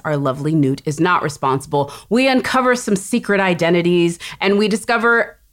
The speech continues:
through the course of the film that the creature that has been terrorizing everyone is actually the magic of a wizard who's been holding his power. And that wizard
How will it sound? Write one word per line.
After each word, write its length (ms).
through 280
the 100
course 300
of 120
the 80
film 420
that 380
the 220
creature 420
that 120
has 120
been 100
terrorizing 580
everyone 400
is 160
actually 360
the 100
magic 480
of 120
a 20
wizard 500
who's 160
been 120
holding 480
his 220
power. 420
And 220
that 200
wizard 400